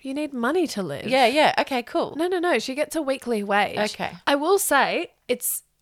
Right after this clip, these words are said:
Speaker 1: much more affordable than a nanny.
Speaker 2: Yeah.
Speaker 1: The hourly rate, because
Speaker 2: Because living expenses are
Speaker 1: because
Speaker 2: covered.
Speaker 1: you include, so, like, we
Speaker 2: Th-, she doesn't
Speaker 1: cover
Speaker 2: pay any bills. She's not paying
Speaker 1: no
Speaker 2: rent
Speaker 1: bills
Speaker 2: and no food.
Speaker 1: and no groceries.
Speaker 2: Yeah,
Speaker 1: So we
Speaker 2: okay.
Speaker 1: cover all of her groceries as
Speaker 2: Okay.
Speaker 1: well.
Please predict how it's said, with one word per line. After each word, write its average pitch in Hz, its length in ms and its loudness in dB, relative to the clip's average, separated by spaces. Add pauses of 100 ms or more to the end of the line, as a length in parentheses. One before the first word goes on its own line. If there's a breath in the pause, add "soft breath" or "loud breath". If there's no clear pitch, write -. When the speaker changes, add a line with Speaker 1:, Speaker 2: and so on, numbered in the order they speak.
Speaker 1:
much 240 380 -4
more 269 160 2
affordable 214 420 0
than 185 120 -2
a 175 60 -4
nanny. 160 380 -6
Speaker 2:
Yeah. 170 160 2 (400)
Speaker 1:
The 220 180 2
hourly 214 360 4
rate, 175 360 -2
because 247 480 0
Speaker 2:
Because 208 260 0
living 190 260 4
expenses 175 480 -2
are 160 40 -4
Speaker 1:
because 262 180 2 (120)
Speaker 2:
covered. 240 60 -4
Speaker 1:
you 254 140 2
include, 240 760 2
so, 226 220 2
like, 208 260 0
we 214 140 -4
Speaker 2:
Th-, 214 120 -2
she - 100 -12
doesn't 220 160 2
Speaker 1:
cover 202 140 4
Speaker 2:
pay 202 60 8
any 185 160 2
bills. 165 560 2
She's 185 120 -6
not 180 140 0
paying 180 140 4
Speaker 1:
no 269 160 8
Speaker 2:
rent 165 160 6
Speaker 1:
bills 220 220 8
Speaker 2:
and 180 80 0
no 170 140 2
food. 165 280 -4
Speaker 1:
and 254 140 0
no 254 160 4
groceries. 220 560 0
Speaker 2:
Yeah, 202 180 4
Speaker 1:
So - 160 2
we 247 100 4
Speaker 2:
okay. - 80 0
Speaker 1:
cover 254 220 2
all 226 240 0
of 214 80 -4
her 208 120 -2
groceries 180 540 -6
as - 140 -8
Speaker 2:
Okay. 175 80 -4
Speaker 1:
well. - 200 -8